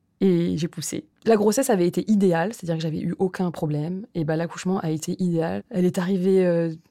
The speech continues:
très vite, euh, on me l'a posée sur le ventre, euh, j'étais complètement sonnée. Elle a... Je me rappelle très bien qu'elle a rampé jusqu'à mes seins. Je trou-,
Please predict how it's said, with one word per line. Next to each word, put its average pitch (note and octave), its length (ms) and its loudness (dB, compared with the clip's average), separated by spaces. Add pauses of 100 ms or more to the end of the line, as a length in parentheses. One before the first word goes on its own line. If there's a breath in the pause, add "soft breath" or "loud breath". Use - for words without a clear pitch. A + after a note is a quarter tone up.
(400)
très - 220 2
vite, F#3 540 -2
euh, E3 440 -2
on F3+ 60 -2
me F3 60 2
l'a F3 80 2
posée F#3 260 0
sur F3 220 -2
le E3 80 0
ventre, E3+ 560 -2
euh, D#3 260 -4
j'étais D#3 220 -12
complètement E3+ 420 -2
sonnée. F3 440 0
Elle F3 140 0
a... F3 240 -4 (280)
Je - 100 -8
me E3+ 60 -2
rappelle E3+ 180 -4
très - 160 -6
bien G3 160 0
qu'elle E3+ 160 -4
a D#3+ 60 -2
rampé F#3+ 500 -2
jusqu'à E3+ 380 -6
mes D#3+ 100 0
seins. F3+ 240 -6
Je - 120 -8
trou-, - 120 -18